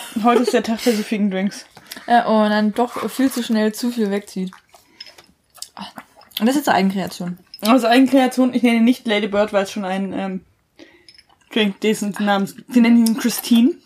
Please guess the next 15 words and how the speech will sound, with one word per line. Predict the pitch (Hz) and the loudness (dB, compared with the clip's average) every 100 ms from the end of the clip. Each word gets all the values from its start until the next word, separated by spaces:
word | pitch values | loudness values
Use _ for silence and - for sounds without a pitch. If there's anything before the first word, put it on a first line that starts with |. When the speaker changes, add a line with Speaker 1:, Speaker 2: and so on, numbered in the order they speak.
| _ _ - - - | _ _ -20 -8 -2
Speaker 2:
Okay, | 262 269 | 0 2
oh, | 277 285 | 2 2
wir | 180 | 0
nennen | 180 | -2
ihn | 202 202 | -4 -4
Christine. | - - - 202 294 _ _ | -8 -18 -12 -12 -12 _ _
Speaker 1:
Mhm. | - 233 226 - _ _ _ _ - _ _ _ _ _ - - _ _ - | -2 0 0 -4 _ _ _ _ -20 _ _ _ _ _ -20 -20 _ _ -6
Es | 214 - | -4 -4
ist | 165 | -6
Wodka, | 175 - 240 320 - _ _ - _ - | -6 0 0 0 -8 _ _ -20 _ -4
Speaker 2:
Mhm. | 214 | -2
Speaker 1:
Grapefruit, | - 185 180 254 - - - - - - | 2 0 2 -2 -2 -6 -20 -20 -14 -4
Limette, | 208 208 185 - 269 - _ _ - _ _ - - _ _ - - _ _ _ _ _ _ - | 0 2 0 0 -2 -2 _ _ -20 _ _ -20 -20 _ _ -20 -20 _ _ _ _ _ _ -14
S-, | 202 - - - - | -10 -8 -8 -8 -8
Rohrzuckersirup. | 208 196 233 - 320 330 294 339 359 392 | 0 2 2 2 2 2 4 2 2 0